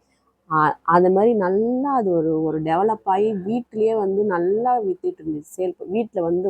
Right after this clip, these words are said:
வாங்குற அளவுக்கு சேல்ஸ் ஆயிட்டு இருந்துச்சு. திடீர்னு என் தம்பிக்கு, சின்ன தம்பிக்கு உடம்பு சரியில்லாம போயி, ஆ, அதுக்கு ஹாஸ்பிட்டல் வீடுன்னு அலையிற மாதிரி இருந்துச்சு. அந்த பிஸ்னஸையே விட்டுட்டேன். அவனும் எங்களை விட்டுட்டு போய் சேர்ந்துட்டான்னு வச்சுக்கோங்களேன்.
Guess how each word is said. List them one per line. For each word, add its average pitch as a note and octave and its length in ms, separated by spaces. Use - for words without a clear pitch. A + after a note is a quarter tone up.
வாங்குற F3 260
அளவுக்கு F3+ 420
சேல்ஸ் F3+ 300
ஆயிட்டு D#3+ 340
இருந்துச்சு. D3 320
திடீர்னு A#3 680
என் F#3 160
தம்பிக்கு, E3 460
சின்ன E3+ 220
தம்பிக்கு D#3+ 480
உடம்பு D#3+ 280
சரியில்லாம E3 480
போயி, F3+ 400
ஆ, D#3+ 340
அதுக்கு E3+ 460
ஹாஸ்பிட்டல் E3 580
வீடுன்னு D#3+ 480
அலையிற D#3 300
மாதிரி D#3 320
இருந்துச்சு. D#3 400
அந்த F#3+ 260
பிஸ்னஸையே E3+ 800
விட்டுட்டேன். F3 460
அவனும் E3+ 840
எங்களை E3 340
விட்டுட்டு D#3+ 300
போய் F3 280
சேர்ந்துட்டான்னு E3+ 520
வச்சுக்கோங்களேன். D#3+ 680